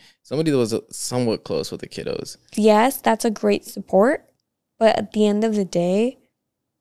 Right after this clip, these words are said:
Speaker 2: he needs to step up.
Speaker 1: Yeah. Yeah.
Speaker 2: It would be awesome to have a sister or grandma or something help out, but that's help out.
Speaker 1: Yeah,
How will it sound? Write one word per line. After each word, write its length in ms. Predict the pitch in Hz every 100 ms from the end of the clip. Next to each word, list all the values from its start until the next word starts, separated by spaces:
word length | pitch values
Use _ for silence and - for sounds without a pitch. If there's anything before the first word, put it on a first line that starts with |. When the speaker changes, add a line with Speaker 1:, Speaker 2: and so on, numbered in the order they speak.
| _
Speaker 2:
he 400 | - - 254 226
needs 260 | 196 170
to 120 | - -
step 340 | - - -
up. 220 | - _ _ _
Speaker 1:
Yeah. 400 | 113 101 92 - 139 - _ _ _ _ -
Yeah. 240 | 98 92 -
Speaker 2:
It 80 | 233
would 140 | 226
be 120 | 208 220
awesome 280 | 214 247 240
to 80 |
have 140 | 220 208
a 40 |
sister 340 | 202 202 214 202
or 40 |
grandma 380 | 190 190 190 196
or 100 | 190 180
something 420 | 190 190 196 196 _ _
help 260 | 196 190 185
out, 360 | 190 196 - _ _ _ -
but 60 |
that's 220 | 226 220 -
help 460 | - - 226 196
out. 340 | - - - - _ _ _ _ -
Speaker 1:
Yeah, 340 | 80 69 117